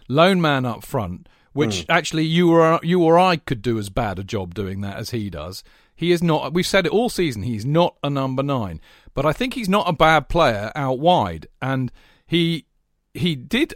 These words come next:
Speaker 1: actually, as I said, he, he was far more threatening and putting players in, in that position than he'd ever done as a number nine, as you would expect. So I agree with you. He's not a Chelsea level. I agree. But I don't think he was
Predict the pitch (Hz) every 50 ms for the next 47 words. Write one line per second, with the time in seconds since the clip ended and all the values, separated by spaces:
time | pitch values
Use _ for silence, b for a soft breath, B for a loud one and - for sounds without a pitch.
0 | - 151 165 170 160 - 143 120 120 131 147 - - 156 135 147 156 - 127 165
1 | 180 160 143 - - - 180 185 208 220 208 208 202 180 - - 180 180 175 -
2 | 131 113 92 92 101 107 - 120 113 - - - 160 156 143 131 _ - - 156
3 | 147 147 139 127 131 156 156 135 104 78 82 95 - - _ _ _ _ - 113
4 | 123 127 147 151 147 - 127 147 135 131 113 - - 110 113 123 123 - - _
5 | - 190 196 165 139 117 127 110 110 104 117 117 107 101 98 98 92 92 98 107
6 | 104 101 117 107 104 101 - - - - - 107 82 - b b b b b b
7 | b - - 170 165 170 165 - - 156 165 175 180 165 202 233 247 254 240 208
8 | 135 127 110 98 123 170 185 _ _ _ - 170 151 139 175 202 220 - - -
9 | - 185 175 160 151 - 143 131 131 120 110 90 78 76 76 - _ _ _ _
10 | _ - 131 127 123 120 107 147 147 120 98 82 78 _ _ _ _ _ _ _
11 | - _ - 143 143 156 156 - 202 214 196 160 196 180 156 165 160 151 147 143
12 | 131 -